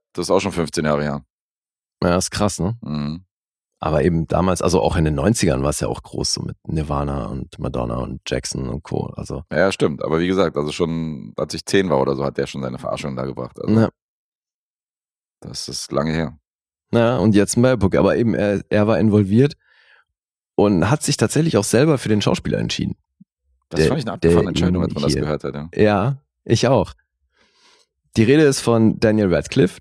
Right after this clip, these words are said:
Speaker 2: der spielt hier nämlich Weird Al.
Speaker 1: Mhm.
Speaker 2: Und die Besetzung kam so zustande, dass Al Yankovic den Auftritt von Daniel Radcliffe in der Graham Norton Show gesehen hat. Und da hat er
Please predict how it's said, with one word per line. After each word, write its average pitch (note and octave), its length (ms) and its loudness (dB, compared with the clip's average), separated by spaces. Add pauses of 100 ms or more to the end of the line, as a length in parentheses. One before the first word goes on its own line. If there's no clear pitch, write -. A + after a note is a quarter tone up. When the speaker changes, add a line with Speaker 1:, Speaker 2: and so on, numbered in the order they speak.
Speaker 2:
der G2+ 200 4
spielt - 280 -2
hier G#2 80 2
nämlich F2+ 300 2
Weird E2 260 4
Al. C2+ 260 -2 (300)
Speaker 1:
Mhm. C#2+ 360 -12 (120)
Speaker 2:
Und F2+ 260 -2
die - 40 -8
Besetzung E2 480 -2
kam E2 220 0
so F2 120 0
zustande, D#2+ 580 -4 (380)
dass F2 440 -4 (1120)
Al F2+ 200 2
Yankovic A2 640 2 (400)
den F2+ 120 4
Auftritt - 300 2
von G2+ 140 0
Daniel F#2 340 2
Radcliffe - 440 -2
in F2+ 60 0
der F2 100 2
Graham F2 260 2
Norton F#2+ 260 0
Show - 160 0
gesehen D2+ 320 -4
hat. A2 120 -4 (1300)
Und F2 260 -2
da G2+ 320 0
hat G#2 200 0
er F#2 340 4